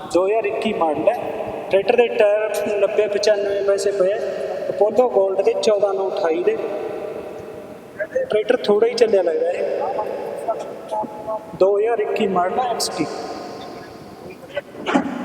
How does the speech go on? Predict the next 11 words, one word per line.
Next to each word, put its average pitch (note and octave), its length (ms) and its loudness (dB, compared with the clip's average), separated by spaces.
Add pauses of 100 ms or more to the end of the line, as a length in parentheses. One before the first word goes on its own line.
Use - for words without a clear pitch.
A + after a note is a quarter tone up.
(280)
ਕੰਡੀਸ਼ਨ G3 360 -4
ਟਰੈਕਟਰ G3+ 300 -2
ਦੀ G3 140 -6
ਚੈੱਕ - 260 -2
ਕਰ F#3 100 0
ਲਓ G3 160 -4
ਤੁਸੀਂ। - 200 -10 (2000)
ਫੋਰ F3+ 280 2
ਸਟਾਰ F3 420 0
ਹਰਸ F3+ 380 0
ਵੀਡੀਓ। F#3 540 -4